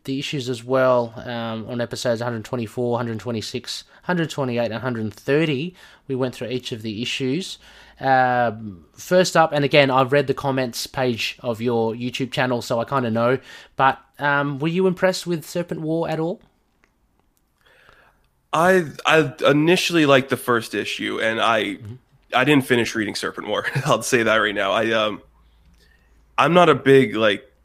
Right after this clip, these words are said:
Speaker 2: Conan guy or
Speaker 1: Mm-hmm.
Speaker 2: Solomon Kane or any of those characters. Like, I never really was into them,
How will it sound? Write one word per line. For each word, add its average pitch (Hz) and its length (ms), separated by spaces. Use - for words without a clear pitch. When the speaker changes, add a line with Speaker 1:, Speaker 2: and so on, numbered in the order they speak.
Speaker 2:
Conan 120 460
guy 110 580
or 101 440
Speaker 1:
Mm-hmm. 147 80
Speaker 2:
Solomon 113 440
Kane 110 320
or 104 100
any 110 140
of 104 80
those 104 180
characters. 101 380
Like, 113 100
I 110 120
never 113 240
really 110 540
was 117 240
into 127 360
them, 165 360